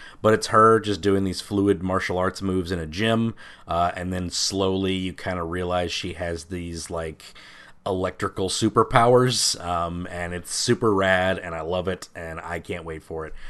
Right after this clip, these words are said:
Uh, but it'll be with, uh, Steamroller Studios, which has done lots of great animation in the past, but this will be their first theatrical release. I believe it's gonna go to theaters, but it'll be their first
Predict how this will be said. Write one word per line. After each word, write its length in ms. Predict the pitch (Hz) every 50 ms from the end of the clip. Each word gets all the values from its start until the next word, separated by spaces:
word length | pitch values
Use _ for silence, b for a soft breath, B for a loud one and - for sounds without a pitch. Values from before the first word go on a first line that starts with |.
| B B B B
Uh, 360 | - 78 78 76 76 76 76
but 280 | 76 - 85 80 82 85
it'll 160 | 85 82 82
be 240 | 76 85 82 80 80
with, 320 | 78 78 76 - - -
uh, 300 | 85 78 80 82 87 92
Steamroller 580 | - - - 101 98 95 90 87 85 82 80 78
Studios, 680 | - - 85 82 82 80 80 78 76 78 73 - - B B B B B B
which 220 | 82 82 - -
has 120 | 85 76 -
done 300 | - 82 78 76 76 80 -
lots 340 | 110 127 131 117 - - -
of 340 | 90 78 73 - - -
great 220 | 90 92 87 82 80
animation 420 | 78 78 80 80 80 76 - -
in 80 | 82 76
the 60 | 73
past, 300 | - - 85 82 80 -
but 80 | - -
this 160 | 82 78 -
will 60 | 80
be 60 | 80
their 120 | 76 73 -
first 300 | - 82 78 - - B B B B B B -
theatrical 640 | - 117 104 98 98 98 92 - 104 95 110 104
release. 720 | 101 98 98 95 101 110 110 110 110 - - - - -
I 160 | - 87 87
believe 260 | 78 95 107 113 110
it's 120 | 98 - -
gonna 120 | 98 92
go 140 | 90 92 87
to 60 | 87 85
theaters, 400 | - 92 87 82 87 85 85 -
but 100 | - 87
it'll 140 | 85 82
be 80 | 85 82
their 120 | 76 80
first 240 | - - 80 78 -